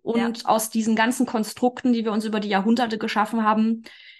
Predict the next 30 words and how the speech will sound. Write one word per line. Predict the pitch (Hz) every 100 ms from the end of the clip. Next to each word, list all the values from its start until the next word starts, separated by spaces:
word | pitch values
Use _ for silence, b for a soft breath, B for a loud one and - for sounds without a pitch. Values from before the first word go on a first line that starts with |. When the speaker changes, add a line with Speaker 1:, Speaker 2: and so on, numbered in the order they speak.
| B B
Speaker 1:
uns | 220 220
da | 220 220
wieder | 226 226
mehr | 208 196
rauszunehmen | 190 233 - 262 247 262 277
und | - 208
trotzdem | - 269 - 269 226
ist | 196
für | - 190
uns | 185 180
gesorgt. | 180 175 160 156 - - b b -
Ja, | 226
also | 240 -
Speaker 2:
Mhm. |
Speaker 1:
trotzdem | 226 247 254 - 233 214
geht's | 202 196 -
uns | 180 -
gut. | 185 170 170 B B B B B B B _
Das | - 262 -
ist | 247 247
halt | 240 233
so | 226
die, | 208 214 214 190
die, | 208 196 190 - -
den | 190 214 202
Raum, | 175 196 262
den | 208 208
ich | -
auch | 170 -
heute | 185 180 185